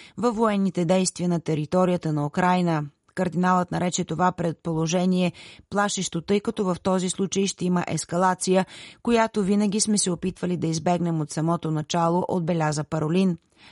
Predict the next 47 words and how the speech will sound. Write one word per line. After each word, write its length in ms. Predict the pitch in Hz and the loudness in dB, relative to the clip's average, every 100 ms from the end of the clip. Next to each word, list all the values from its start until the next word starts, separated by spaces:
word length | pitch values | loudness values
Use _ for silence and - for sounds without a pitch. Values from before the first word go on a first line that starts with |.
| - | -4
"Това 280 | 214 214 202 | 2 4 4
наистина 540 | 196 190 190 180 180 | 2 0 -2 0 2
е, 160 | 180 190 | 2 2
не 160 | 180 175 | 2 0
искам 340 | 170 175 170 | 0 -2 -2
да 80 | 160 | 0
кажа 400 | 175 175 165 165 | 0 0 0 -2
апокалиптично, 1040 | - 170 170 - 165 156 - 196 - 175 156 - | -2 -2 -4 -4 -4 -4 -4 -4 0 -2 -2 -4
защото 480 | 165 151 170 170 | -4 -2 -2 0
може 340 | 165 175 165 165 | 2 2 2 0
би 260 | 170 185 - | 0 0 -2
е 120 | 165 | -4
преувеличена 720 | - 165 151 156 151 185 170 151 | -2 -4 -2 -4 0 0 0 0
дума 260 | 175 175 | 0 0
в 80 | 156 | 0
този 280 | 175 160 160 | -2 -2 -2
момент, 420 | 156 175 180 - - - - | 0 2 0 -2 -14 -20 -4
но 120 | 214 240 | 0 2
със 200 | 247 - | 0 0
сигурност 500 | 185 160 160 165 - | 0 0 0 -2 -2
е 80 | - | -6
страшно, 600 | 151 180 175 160 160 147 160 | -4 2 2 2 -2 -4 -6
всяващо 560 | - 175 160 151 - | -2 0 0 -2 -6
страх." 460 | 151 - 180 175 - _ - - - - | -6 0 2 0 -6 _ -20 -20 -14 0
Ръководителят 840 | 240 240 240 214 214 196 190 185 | 2 2 2 2 0 0 2 2
на 160 | 180 175 | 2 2
ватиканската 720 | 170 165 180 180 170 160 156 | 2 0 0 0 0 -4 -2
дипломация 680 | 147 147 151 165 165 - 165 | -2 -2 0 0 0 -2 -2
добави, 420 | 160 165 170 165 | 2 4 4 2
че 180 | - 165 | -2 -2
би 140 | 165 | 0
било 340 | 151 160 170 175 | 0 2 2 2
идеално 600 | - 160 170 180 190 185 | 0 0 2 2 2 2
наистина 580 | 160 170 165 - 175 165 | 0 0 -2 -4 -2 0
да 100 | 156 | 0
се 160 | - | 0
намери 360 | 160 170 175 160 | 0 2 0 0
начин 380 | 170 170 - 175 | 0 -2 0 0
и 80 | 147 | 0
двете 300 | 170 180 196 | -2 -2 -4
страни 360 | - 185 170 | -4 -2 0
да 100 | 156 | 0
започнат 580 | 147 143 160 170 180 160 | -2 -2 0 0 -2 -4
да 100 | 151 | -4
говорят 440 | 139 156 175 165 | -2 0 0 0
помежду 460 | - 160 151 147 175 | -2 -2 -2 0 -2
си, 240 | - 170 | 0 -2